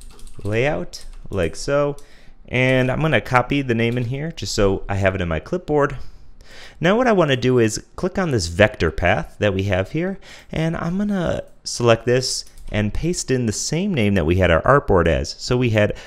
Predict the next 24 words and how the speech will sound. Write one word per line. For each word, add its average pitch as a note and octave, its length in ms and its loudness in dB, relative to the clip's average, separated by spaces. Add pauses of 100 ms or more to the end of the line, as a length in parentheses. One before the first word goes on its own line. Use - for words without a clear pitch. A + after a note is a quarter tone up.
(100)
phone C#3+ 440 2
layout, C#3 480 -2
and G#2 220 0
now G2 340 2
our E2+ 220 4
vector A#2+ 400 0
layer G2+ 360 4
is F2+ 220 -2
also A2+ 380 -2
named E2 420 -2
phone D#2 480 -2
layout. D2 500 -2 (1400)
So - 120 -2
we're D3+ 80 4
just A#2+ 180 -4
going A#2+ 160 4
to G2+ 120 0
come F#2+ 220 -2
to F#2 200 -2
plugins D3 640 -2
and C3+ 260 -4
then B2+ 200 -2
Magic G2 500 -2
Mirror. G2+ 520 0